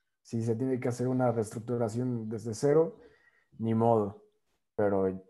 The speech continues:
yo creo que ya, ya, ya es un momento de,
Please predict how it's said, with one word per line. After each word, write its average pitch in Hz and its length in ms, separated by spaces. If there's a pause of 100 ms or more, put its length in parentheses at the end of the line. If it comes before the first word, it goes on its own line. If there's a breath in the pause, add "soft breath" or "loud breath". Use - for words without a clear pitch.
yo 113 220
creo 110 140
que 107 120
ya, 98 380 (1080)
ya, 117 340
ya 147 80
es 147 140
un 151 80
momento 120 560
de, 98 440